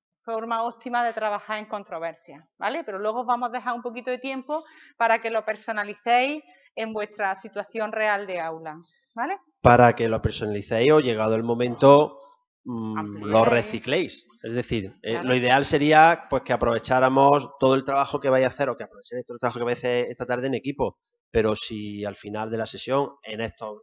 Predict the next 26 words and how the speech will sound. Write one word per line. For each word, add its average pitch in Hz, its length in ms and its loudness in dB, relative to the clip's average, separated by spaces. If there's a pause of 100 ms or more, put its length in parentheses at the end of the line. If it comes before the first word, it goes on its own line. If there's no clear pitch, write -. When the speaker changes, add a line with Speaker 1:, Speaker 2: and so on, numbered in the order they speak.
Speaker 2:
en - 60 -20
esta - 180 -14
semana, 127 380 -2
en 113 60 -2
estos 110 220 -8
meses, 123 360 -4 (440)
pues, - 340 -6
no 107 100 -2
sé, 131 160 2
os 110 160 -4
vienen 127 260 -4
nuevas 123 180 0
inspiraciones, 143 680 -2
nuevos 127 280 -4
contextos, 135 600 -4 (220)
Speaker 1:
Claro. 160 240 -12 (240)
Speaker 2:
no 117 300 2
Speaker 1:
Sentiros 185 100 -2
Speaker 2:
tenéis 127 260 4
por 147 240 4
qué 156 140 6
Speaker 1:
libres. 156 220 6
Speaker 2:
sentiros 131 500 -2
obligados 135 480 0
a, 110 320 2
a, 95 60 -10